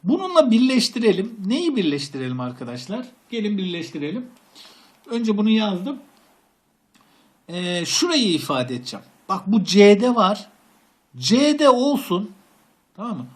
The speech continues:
Ama nerede olmasın? A birleşim B'de olmasın. Bak şuralar yok. C'de olsun ama A birleşim ne A'da olsun ne de B'de.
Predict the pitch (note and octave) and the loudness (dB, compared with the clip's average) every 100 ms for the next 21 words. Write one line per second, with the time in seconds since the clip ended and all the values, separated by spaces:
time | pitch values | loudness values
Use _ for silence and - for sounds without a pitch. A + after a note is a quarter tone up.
0 | - G#3+ D#4+ D4 E4 F4 C#4 G3+ F3+ D#3+ | 0 2 4 4 6 4 4 2 0 -4
1 | - E4+ D4 - _ _ _ _ _ _ | -6 -8 -8 -18 _ _ _ _ _ _
2 | _ - C4+ D4 B3+ G3+ D#3+ E3 D#3 D3 | _ -4 0 2 4 2 0 -6 -4 -6
3 | D3 C#3 C#3 G3 D#3 B3 F4 E4 A#3+ - | -8 -8 -4 -2 -2 -4 -4 -4 -4 -8
4 | A#2 - D3+ C#3+ - B3+ A3 A3+ A#3 F3 | -14 -12 -10 -10 -8 -2 0 0 -2 -4
5 | C3+ - - _ _ _ _ _ _ _ | -6 -10 -20 _ _ _ _ _ _ _
6 | _ _ _ _ _ _ _ _ A#2+ E3 | _ _ _ _ _ _ _ _ -2 2
7 | F#3 G#3+ A#3 A#3 B3 - D#4 D#4 - _ | 4 6 4 2 0 -2 -4 -4 -14 _
8 | - D#3+ F#3+ - G#3+ A#3+ G3+ F#3+ F3 D#3 | -14 -10 -6 -2 2 2 0 -2 -4 -6
9 | C#3 D#3+ D4 C4+ B3 A#3+ D4 A3+ A3+ C#4 | -8 -4 -4 0 0 0 0 0 -4 -4
10 | A3 G3 F#3 D#3 D3 C3 | -4 -4 -4 -6 -8 -10